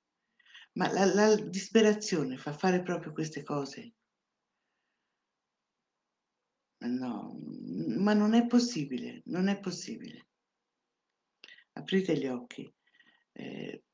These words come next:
se vogliono comunicare con voi, in qualche maniera si fanno sentire. Se non è oggi e domani,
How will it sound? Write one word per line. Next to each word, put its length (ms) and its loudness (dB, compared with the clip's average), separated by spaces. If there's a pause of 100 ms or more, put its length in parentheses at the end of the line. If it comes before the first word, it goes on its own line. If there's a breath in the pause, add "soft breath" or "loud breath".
(540)
se 440 6
vogliono 600 4 (480)
comunicare 720 2
con 240 0
voi, 580 -4 (420 soft breath)
in 200 4
qualche 340 4
maniera 420 2
si 160 -2
fanno 300 8
sentire. 720 -2 (1900)
Se 240 2
non 260 12
è 140 10
oggi 260 4
e 60 6
domani, 760 4